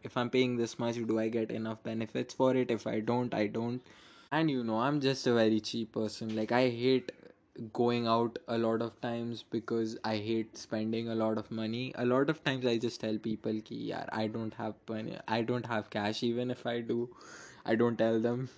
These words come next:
And they end up paying for me. Quick hack, if you are, like, willing to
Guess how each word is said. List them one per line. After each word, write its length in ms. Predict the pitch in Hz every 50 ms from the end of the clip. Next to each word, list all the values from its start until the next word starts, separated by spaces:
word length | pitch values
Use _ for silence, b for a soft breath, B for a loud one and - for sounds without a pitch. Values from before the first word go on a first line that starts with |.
| - - - -
And 440 | 101 101 104 107 107 104 104 104 104
they 100 | 117 113
end 200 | 110 110 110 110
up 160 | 110 107 -
paying 220 | 113 110 110 107
for 200 | 101 - - 110
me. 300 | 107 110 110 110 110 113 - -
Quick 240 | - 120 110 107 -
hack, 480 | - - 104 104 107 107 104 - - - _ _ _ _ _ _ _ _ -
if 200 | 113 107 - -
you 140 | 117 113
are, 260 | 110 107 107 107 107 104 - - - _ -
like, 340 | - 104 104 104 98 - -
willing 400 | 110 107 104 104 104 104 107 101
to 180 | - 107 104